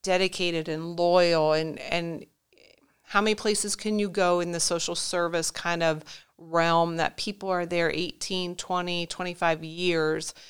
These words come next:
and still love their job? Um, so I really enjoy that, and that actually motivates me and excites me every day when I go to work and I see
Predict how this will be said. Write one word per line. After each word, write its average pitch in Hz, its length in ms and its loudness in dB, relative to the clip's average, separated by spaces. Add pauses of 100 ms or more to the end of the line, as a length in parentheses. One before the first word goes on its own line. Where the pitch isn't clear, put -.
(220)
and 190 160 0
still 196 420 0
love 160 360 2
their 143 180 0
job? 139 500 0 (440)
Um, 165 320 -6
so 202 160 0
I 190 40 6
really 254 380 4
enjoy 202 300 2
that, 151 260 4
and 180 200 0
that 208 320 0
actually 202 420 2
motivates 190 680 -2
me 175 260 -2
and 165 100 -2
excites 165 520 -4
me 180 140 -6
every 170 200 -4
day 160 260 2
when 156 160 -2
I 151 60 -2
go 165 160 0
to 160 80 2
work 156 300 2
and 160 120 -4
I 151 80 -2
see 160 680 0